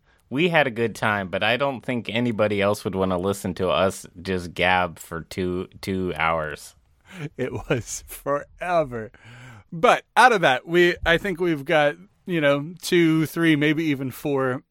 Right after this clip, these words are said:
Speaker 2: real episodes, um, that we're just gonna bookend for everybody, so you can hear the, the actually interesting parts rather than, uh, our memories parts. <laughs> And
Speaker 1: Which,
Speaker 2: that w-
Speaker 1: that's,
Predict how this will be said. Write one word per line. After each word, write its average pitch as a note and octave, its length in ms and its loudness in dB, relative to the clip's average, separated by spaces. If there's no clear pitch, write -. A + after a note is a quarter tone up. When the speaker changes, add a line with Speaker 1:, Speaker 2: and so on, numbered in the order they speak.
Speaker 2:
real D#3 440 2
episodes, B2+ 720 -6
um, A#2+ 460 -4
that D#3+ 120 -2
we're F#3 100 -2
just G3 160 -4
gonna G#3 160 2
bookend C3 520 0
for - 180 -8
everybody, A#2 460 -4
so - 160 -10
you D3 180 -4
can D#3+ 140 -4
hear D3+ 180 -2
the, C3 360 -2
the D3 260 -2
actually D#3 720 0
interesting C#3 580 -2
parts A#2 380 -4
rather B2+ 300 -2
than, A#2 260 -6
uh, A2+ 400 -6
our C3 180 0
memories B2 580 -2
parts. - 420 -12
<laughs> F#3+ 80 2
And A2 280 -6
Speaker 1:
Which, B2+ 200 0
Speaker 2:
that C#3 60 -4
w- C#3+ 140 -2
Speaker 1:
that's, - 480 -2